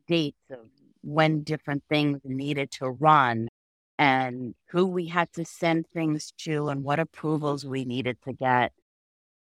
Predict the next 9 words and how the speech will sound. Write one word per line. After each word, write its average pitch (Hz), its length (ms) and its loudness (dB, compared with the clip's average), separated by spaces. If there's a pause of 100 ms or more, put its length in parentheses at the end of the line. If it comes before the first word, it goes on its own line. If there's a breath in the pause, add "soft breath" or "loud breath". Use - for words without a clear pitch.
(100)
Because 170 240 0
when 175 160 2
you're 165 160 4
in 160 60 6
a 156 40 4 (120)
bankruptcy, 165 500 -2
funding 175 480 -2
is 123 160 -4
also 131 720 2